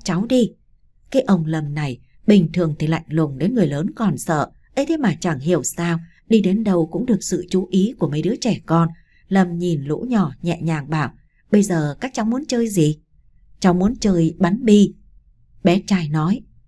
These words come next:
"Cháu muốn chơi nhảy dây." Bé gái nói: "Tôi nghe tới đây không tự chủ được mà bật cười thành tiếng." Nhìn vẻ mặt Lâm thoáng chút lúng túng, anh cũng không tỏ vẻ khó chịu gì cả, ngược lại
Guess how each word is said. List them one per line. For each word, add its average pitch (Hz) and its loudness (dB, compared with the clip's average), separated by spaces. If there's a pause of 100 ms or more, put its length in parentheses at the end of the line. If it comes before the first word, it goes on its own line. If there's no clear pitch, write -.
(120)
"Cháu 185 4
muốn 247 0
chơi 208 0
nhảy 196 6
dây." 180 2 (280)
Bé 165 2
gái 190 0
nói: 208 0 (440)
"Tôi 170 4
nghe 165 -2
tới 180 -2
đây 185 0
không 180 0
tự 190 -4
chủ 165 0
được 165 0 (260)
mà 196 4
bật 202 2
cười 175 2
thành 160 -4
tiếng." 180 2 (360)
Nhìn 170 2
vẻ 165 -2
mặt 151 -6
Lâm 175 -2
thoáng 175 0
chút 277 -6
lúng 190 0
túng, 185 0 (340)
anh 196 6
cũng 233 -4
không 277 -6
tỏ 185 -2
vẻ 156 -2
khó 202 -2
chịu 190 0
gì 156 -2
cả, 165 0 (280)
ngược 202 4
lại 175 -4